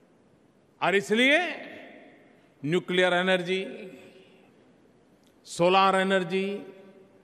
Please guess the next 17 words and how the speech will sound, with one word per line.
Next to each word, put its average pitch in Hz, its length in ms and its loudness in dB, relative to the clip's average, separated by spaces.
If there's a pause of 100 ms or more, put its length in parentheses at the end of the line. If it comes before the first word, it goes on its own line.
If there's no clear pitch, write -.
(520)
wind 180 360 0
energy, 202 520 2 (1300)
biomass 208 680 0
से 208 100 0
बनने 214 260 0
वाली 214 260 2
energy, 208 500 -4 (1200)
energy 208 520 2
saving, 233 600 2 (1300)
इन 285 220 4
सारे 349 500 4
विषयों 302 380 0
को 285 80 2
एक 285 200 2
साथ 247 300 -2
चलाया 196 400 -2
है। 120 180 -10